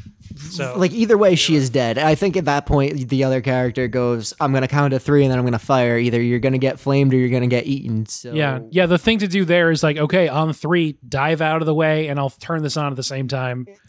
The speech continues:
Speaker 2: And if she
Speaker 1: And we'll
Speaker 2: doesn't
Speaker 1: take our
Speaker 2: dive,
Speaker 1: chances.
Speaker 2: you, you
Speaker 1: Yeah.
Speaker 2: tried. But it, like, I was annoyed at first, and then I, as soon as, like, the scene passes, you think about it, and you're like, "That's exactly what that person would do." Like, she,
Speaker 1: Yeah, she
Speaker 2: she,
Speaker 1: froze.
Speaker 2: she
Speaker 1: I,
Speaker 2: would
Speaker 1: that,
Speaker 2: freeze
Speaker 1: that's my
Speaker 2: things.
Speaker 1: take, too, is that,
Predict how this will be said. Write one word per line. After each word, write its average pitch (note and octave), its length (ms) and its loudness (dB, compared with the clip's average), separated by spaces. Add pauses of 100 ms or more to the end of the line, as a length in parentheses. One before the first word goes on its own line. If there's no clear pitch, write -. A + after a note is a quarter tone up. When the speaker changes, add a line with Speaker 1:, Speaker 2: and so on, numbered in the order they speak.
Speaker 2:
And D#3 140 -4
if B2+ 80 -8
she - 80 -14
Speaker 1:
And C#3 100 -4
we'll D3+ 120 0
Speaker 2:
doesn't D3 80 -4
Speaker 1:
take D#3 100 -2
our D3 120 0
Speaker 2:
dive, D3 100 0
Speaker 1:
chances. C#3 420 -4
Speaker 2:
you, C3+ 220 -2
you D3+ 160 -6
Speaker 1:
Yeah. C3+ 80 -6
Speaker 2:
tried. B2 520 0 (220)
But A#3+ 240 6
it, A#3+ 140 -6
like, G#3+ 160 0
I G3+ 120 2
was A3 140 4
annoyed C#3+ 320 4
at C3 120 2
first, B2 340 2
and C3 120 0
then C3+ 160 0
I, C3 180 0 (260)
as C#3 180 0
soon D#3+ 260 0
as, A#2 160 0
like, A2+ 200 -4
the A#2 120 -2
scene A2 360 -6
passes, G#2+ 560 -4
you G#2+ 80 -4
think A2+ 240 -2
about A2 280 -2
it, A2 120 -2
and A2+ 100 -4
you're A#2+ 140 -2
like, D3 140 -8
"That's - 180 -4
exactly G2+ 420 -10
what - 140 -10
that - 160 -10
person - 340 -8
would C2+ 140 -8
do." A#1+ 160 -6
Like, C3 240 -6
she, - 160 -12
Speaker 1:
Yeah, A#3 100 0
she G3 160 -2
Speaker 2:
she, - 80 -2
Speaker 1:
froze. G3+ 360 0
Speaker 2:
she - 120 -8
Speaker 1:
I, D#3 80 -2
Speaker 2:
would D#3 120 -4
Speaker 1:
that, F3 180 2
Speaker 2:
freeze B2 220 -16
Speaker 1:
that's F3+ 280 0
my F#3 160 4
Speaker 2:
things. - 80 -4
Speaker 1:
take, D#3+ 240 0
too, C#3+ 320 -2
is C3 120 -6
that, C#3 340 -2